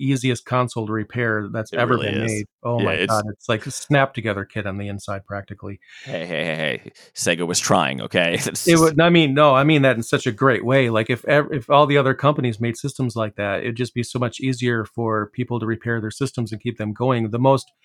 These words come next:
Speaker 1: notorious problem that I've run into with Dreamcast is if you have a controller, I, I don't know what the issue is in the controller,
Speaker 2: Mm-hmm.
Speaker 1: it'll pop the, um,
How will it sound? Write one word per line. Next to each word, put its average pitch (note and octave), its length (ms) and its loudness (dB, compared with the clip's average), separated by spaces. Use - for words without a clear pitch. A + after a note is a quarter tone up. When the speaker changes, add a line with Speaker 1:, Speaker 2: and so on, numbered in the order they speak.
Speaker 1:
notorious C#3+ 640 4
problem C3 540 2
that A2+ 100 2
I've B2+ 200 2
run A#2+ 120 2
into A2 260 -4
with A2 100 -6
Dreamcast A2 720 -2
is A2+ 440 -6
if C3+ 160 -2
you D#3 140 6
have C#3+ 320 4
a C3 120 2
controller, B2+ 840 4
I, C3 200 4
I - 20 4
don't D3+ 140 6
know C3+ 100 6
what C3+ 220 2
the C3 100 4
issue B2+ 300 2
is B2 200 2
in A#2 60 -2
the A2+ 80 -2
controller, A#2 720 -2
Speaker 2:
Mm-hmm. - 80 -10
Speaker 1:
it'll C#3+ 320 4
pop C3+ 480 4
the, B2+ 380 0
um, A#2 540 0